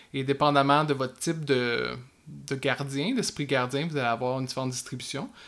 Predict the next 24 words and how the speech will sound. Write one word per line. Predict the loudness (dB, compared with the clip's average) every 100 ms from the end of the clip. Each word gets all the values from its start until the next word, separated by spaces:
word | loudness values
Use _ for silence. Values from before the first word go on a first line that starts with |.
| -16 0
Vous | 2
allez | 2
aussi | 2 4
avoir | 6 6 2
un |
choix | 2 2 2
de | 2
trois | -2 2 2
talents | 4 2 2 -4
sur | -6 -8
six. | -10 -8 -8 -8 _ _ _ -20 _ _ _ _ _ _ -20 -20 _ -10
Euh, | -6 -4 -4 -6 -8 -12 _ _ _ -20 -20 _ _ _ _ -12
je | -2 0
vais |
vous | 2
donner | 4 4 2
quelques | 0 2 2 2
exemples. | 2 2 2 4
Il |
y | 4
a |
le | 4
Jacques | 6 6 4 2
Toss, | 6 6 4 -4 -8